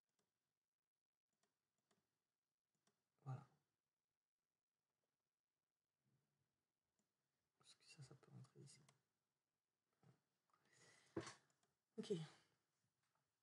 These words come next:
Donc, tu viens ici. Donc, on va, on va prendre cet exemple-là.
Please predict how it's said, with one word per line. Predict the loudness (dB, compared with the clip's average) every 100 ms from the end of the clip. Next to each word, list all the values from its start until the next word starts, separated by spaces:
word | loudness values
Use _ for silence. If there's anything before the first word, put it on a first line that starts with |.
| 2 2 2 -10 -20 -20 -20 -20 -20 -20 8
Donc, | 12 12 12
tu | 12
viens | 12 12 12
ici. | 12 12 12 8 6 -16 -20 -20 _ _ _ _ _ _ _ _ 6
Donc, | 8 12
on |
va, | 12 12 10
on | 12
va | 12
prendre | 12 12 12
cet | 12 10 8
exemple-là. | 8 10 6 4 0